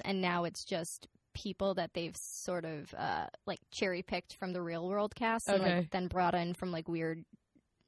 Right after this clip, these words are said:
Speaker 1: brothers and, uh, friends and exes and stuff.
Speaker 2: That is so odd.
Speaker 1: It's crazy.
Speaker 2: <laughs>
Speaker 1: And there's, like, a very small contingent of improvisers who are very into it.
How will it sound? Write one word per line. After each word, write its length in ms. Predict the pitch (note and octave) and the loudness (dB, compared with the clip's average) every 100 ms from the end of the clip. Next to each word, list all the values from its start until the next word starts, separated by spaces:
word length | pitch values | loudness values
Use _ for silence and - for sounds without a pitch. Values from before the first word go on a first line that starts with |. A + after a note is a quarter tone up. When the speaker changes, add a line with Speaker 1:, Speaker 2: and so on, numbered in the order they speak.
| _ _ | _ _
Speaker 1:
brothers 600 | F#3 F#3 F3 D#3+ D3+ E3+ | -4 2 2 2 -2 -4
and, 260 | E3 D#3+ D#3+ | -6 -6 -4
uh, 240 | A2 F#2+ | -4 -4
friends 460 | - G3 E3 D#3+ E3+ | -4 -2 -2 -4 -6
and 100 | E3 | -6
exes 380 | - - F3 E3 | -6 -6 -6 -6
and 140 | D#3+ | -8
stuff. 320 | - G#2+ G#2+ - | -4 -4 -2 0
Speaker 2:
That 280 | F#3 F#3+ | 0 2
is 300 | G#3 G3+ F#3+ - | 2 0 0 -2
so 380 | - G3 F#3 F3+ | 2 4 6 4
odd. 560 | G3 F#3 F3+ F3+ F#3 G#3+ - - | 4 4 4 2 2 0 -4 0
Speaker 1:
It's 200 | A3+ - - | 0 2 -2
crazy. 840 | - - G#3+ G3+ D4+ G3+ C#4 F#3 B3+ | -6 0 6 8 10 10 8 8 6
Speaker 2:
<laughs> 180 | - B3 | 4 4
Speaker 1:
And 100 | B3+ | 8
there's, 200 | C#4 D4 | 8 8
like, 160 | E4 | 8
a 80 | E4+ | 6
very 400 | A#3 G#3+ G#3 G#3+ | 6 6 6 2
small 400 | - - G#3+ G3 | 0 0 4 4
contingent 580 | - G#3 G3 G3 G3 F#3+ | 4 0 0 0 0 0
of 80 | F3 - | -2 -4
improvisers 560 | F#3 G3 G3+ G3 G3 | -2 2 4 4 2
who 80 | G3 | 2
are 120 | F#3 | 0
very 480 | E3+ E3 E3 E3+ E3+ | 0 0 2 2 0
into 380 | D#3 E3 - F#3 | 0 -4 -2 2
it. 260 | G3+ G#3+ | 4 4